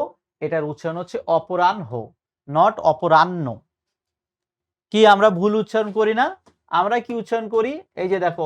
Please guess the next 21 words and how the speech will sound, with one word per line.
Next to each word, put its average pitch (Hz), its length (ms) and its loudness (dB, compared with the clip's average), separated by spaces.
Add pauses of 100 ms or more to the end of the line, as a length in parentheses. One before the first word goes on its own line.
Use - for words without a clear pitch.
(140)
অপরাহ্ন, 175 760 0 (1040)
রান্ন, 170 500 0 (840)
কি - 80 -12 (120)
এরকম 196 300 2
ভুল 180 120 -6
উচ্চারণ 208 300 -4
করি 214 260 2
কিনা? 147 160 -6 (1600)
হান্ড্রেড 190 260 -2
পার্সেন্ট 208 300 -6
ভুল 170 160 -6
করি, 127 120 -8 (140)
এটা 160 140 -8
ভুল 165 200 -8
করা 160 220 -6
যাবে 135 220 -4
না। 107 100 -16 (160)
এটার 156 220 -12
উচ্চারণ 147 360 -10
হচ্ছে - 160 -20 (200)
অপরাহ্ন, 139 500 -4